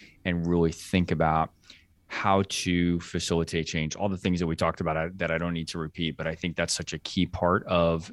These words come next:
the Great Resignation and what will ultimately be seen as, um, you know, the solution to really starting to level things out in that area. So, Steve, I really appreciate,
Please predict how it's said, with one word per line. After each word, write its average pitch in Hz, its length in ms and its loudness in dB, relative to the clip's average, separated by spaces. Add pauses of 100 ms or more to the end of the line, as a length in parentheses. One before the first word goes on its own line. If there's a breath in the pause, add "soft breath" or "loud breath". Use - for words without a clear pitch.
(100)
the 95 60 -2
Great 87 240 -2
Resignation 85 640 -4
and 90 200 -2
what 87 160 4
will 85 200 2
ultimately 85 480 -4
be 78 120 -8
seen 85 480 0
as, 80 640 -2
um, 80 380 -4 (100)
you 87 100 -4
know, 78 220 0
the - 80 -6
solution 82 640 -2 (460 loud breath)
to 85 300 0
really 82 240 2
starting 80 300 0
to 80 80 -4
level 76 240 0
things 78 280 -4
out 80 140 2
in 78 80 -2
that 73 160 -2
area. 76 320 -4
So, 80 220 -2
Steve, 90 280 -2
I 104 60 6
really 98 280 6
appreciate, 90 580 0